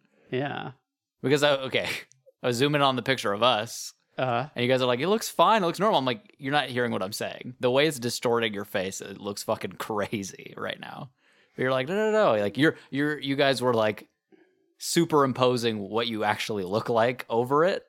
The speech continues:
Speaker 2: or something.
Speaker 1: Right, right.
Speaker 2: So I had to be like, "Detach yourself from that."
Speaker 1: Yeah, yeah. No, it's,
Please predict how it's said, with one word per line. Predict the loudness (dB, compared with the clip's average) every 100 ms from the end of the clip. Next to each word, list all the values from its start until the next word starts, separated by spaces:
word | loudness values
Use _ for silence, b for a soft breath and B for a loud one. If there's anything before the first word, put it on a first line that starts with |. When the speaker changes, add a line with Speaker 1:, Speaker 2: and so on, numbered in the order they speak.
| -4
Speaker 2:
or | -4
something. | 2 2 2 -2 0 2
Speaker 1:
Right, | 2 2
right. | -2 -8
Speaker 2:
So | -4
I | -2
had | 0
to |
be | -2
like, | -2 -2 -6 -18 -8
"Detach | -4 2 2 0
yourself | -4 -6 -10
from | -10
that." | -8 -8 -14 -20 B B B B B B _ _
Speaker 1:
Yeah, | -2 4 4
yeah. | 4 2
No, | 0 -4
it's, | -6 -8